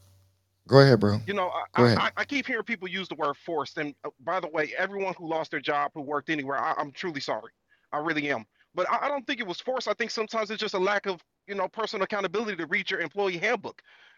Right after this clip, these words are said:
Speaker 2: Because if we stand up and we say that we're gonna represent something and we don't understand the regulations of how we're gonna represent it, when those scenarios come up and we're charged to do that thing that we said we were gonna do, it's not a force. It's just really,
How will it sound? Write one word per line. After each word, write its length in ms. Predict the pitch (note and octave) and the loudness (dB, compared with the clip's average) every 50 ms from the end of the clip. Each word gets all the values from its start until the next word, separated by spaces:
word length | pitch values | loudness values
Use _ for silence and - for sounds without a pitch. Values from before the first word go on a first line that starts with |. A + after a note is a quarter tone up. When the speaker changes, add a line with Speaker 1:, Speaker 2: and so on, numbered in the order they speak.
| _ | _
Speaker 2:
Because 220 | E3+ - G#3 F3 F#3 | -4 -2 0 0 0
if 140 | F3+ - - | -2 -2 0
we 180 | C4 C#4+ C#4+ | 0 0 0
stand 440 | - - - - A3+ A3+ A#3 A3+ G#3+ | -2 -4 -6 -4 -2 -2 0 0 -2
up 100 | A3 - | -2 -2
and 100 | G3 F#3 | -4 -6
we 80 | A3 G#3 | -4 -4
say 160 | - A3 G3 | -2 -2 -2
that 100 | F3+ D#3+ | -2 -2
we're 100 | F#3 G#3+ | -4 -4
gonna 200 | G#3 G#3 G3 F3 | -2 -2 -2 -2
represent 540 | D3+ F3 G3+ G#3 - E3 D3 C3 F#3+ A3 A3 | -2 -2 -2 -2 -4 -4 -4 -4 -4 -4 -4
something 400 | - F3 D#3 D3+ - D#3+ D#3+ D3+ - - - - - | -4 -4 -4 -4 -4 -4 -6 -6 -8 -16 -20 -8 -6
and 100 | - D3 | -4 0
we 100 | E3+ B3 | 0 0
don't 140 | B3+ A3 F3 | 0 2 0
understand 560 | G#3 G#3+ F#3+ F3+ - - G3+ G3 F#3+ F#3 F#3 | 0 0 0 -2 -2 -2 0 0 2 0 0
the 60 | D#3+ | -2
regulations 680 | D3 C#3+ A3+ A3+ - F#3 F3+ G3 G3+ - - F3+ - - | -2 -2 -2 0 0 0 0 0 0 0 -2 -4 -6 -6
of 80 | - | -4
how 180 | - F#3+ F3+ F3 | -2 -2 -2 0
we're 100 | F#3 F3 | -2 -2
gonna 260 | - - E3+ D#3+ D3 | -2 -2 -2 -2 -2
represent 540 | D3 F3+ G3 - E3 D3+ C3 D#3+ G#3+ B3 F#3 | 0 -2 -4 -2 -4 -4 -2 -2 -2 -2 -2
it, 120 | D#3 - - - - - - - | -4 -6 -10 -16 -20 -20 -18 -10
when 160 | - D3+ E3 | -6 -6 -4
those 220 | F3 G#3 B3 C4 - | -2 -2 -2 -2 -2
scenarios 520 | A3+ G3 G3 A3 C4 C#4 B3+ A3+ G3+ - | -2 -2 0 0 0 2 0 -2 -2 -4
come 220 | - A3 A3 G#3+ C#4 | -4 -6 -4 -2 -2
up 160 | D#4 B3+ - _ - | -2 -2 -4 _ -6
and 160 | F#3+ F#3+ F3 | -6 -4 -4
we're 160 | F#3 A3 G3+ - - | -6 -8 -8 -8 -8
charged 380 | - A3 A3+ B3+ B3 A3 - - | -6 -4 -2 -2 -2 -2 -4 -6
to 80 | G3 | -6
do 140 | E3 A#3 A#3+ F#3+ | -6 -6 -4 -2
that 220 | G#3+ F3+ D#3+ - | -2 -2 -2 -2
thing 200 | - A3+ C4 A#3+ | -2 -2 -2 -2
that 140 | G3 G3 F3+ | -2 -2 -2
we 200 | F#3 A3 G#3+ F#3+ - - - | -2 -4 -6 -6 -8 -16 -20
said 260 | - - - A3 G#3+ G3+ | -12 -6 -4 -2 -2 0
we 80 | A#3 | -2
were 120 | G#3+ G3+ E3+ | -2 -2 -2
gonna 220 | G3 A3+ G3 D#3+ | -4 -4 -4 -2
do, 280 | C#3+ G3+ C4 D4 A#3+ A3+ _ - - - - - - | -2 -2 -4 -4 -4 -8 _ -18 -20 -20 -20 -8 -6
it's 140 | - C#4+ - | -6 -4 -2
not 140 | D#4 D4 A#3 | -2 -2 -2
a 60 | - - | -2 -4
force. 360 | - F3+ G3+ C#4+ - - - - _ _ _ _ _ _ - | -4 -4 -4 -4 -6 -8 -12 -16 _ _ _ _ _ _ -4
It's 120 | B3+ - | -2 -2
just 180 | C#4 B3+ - - | -2 -2 -4 -4
really, 340 | A3 C#4+ C4 B3 G3+ - | -4 -2 -2 -4 -4 -8